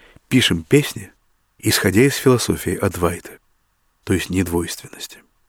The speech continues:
Тексты наших песен, в сущности, это просто расстановка слов в соответствии с этой древней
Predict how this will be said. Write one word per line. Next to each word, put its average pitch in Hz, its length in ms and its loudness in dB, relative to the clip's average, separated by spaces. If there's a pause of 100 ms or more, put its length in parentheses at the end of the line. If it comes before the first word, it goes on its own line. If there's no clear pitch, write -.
(480)
Тексты 151 360 4
наших - 260 -2
песен, - 320 -4
в - 80 -12
сущности, - 560 -2 (520)
это 120 180 2
просто 160 440 4 (360)
расстановка 151 720 4
слов - 480 2 (200)
в - 100 -14
соответствии 117 580 4
с - 100 -4
этой 95 180 2
древней 104 520 -2